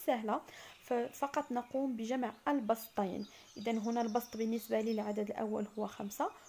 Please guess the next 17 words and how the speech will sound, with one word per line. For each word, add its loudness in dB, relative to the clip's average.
والبسط 2
بالنسبة -2
للعدد 0
الثاني -2
هو 0
ثلاثة. -2
خمسة 2
زائد 0
ثلاثة 2
تساوي 0
ثمانية. 2
بالنسبة 4
للمقام 4
لا 6
نقوم 4
بعملية 4
الجمع، 2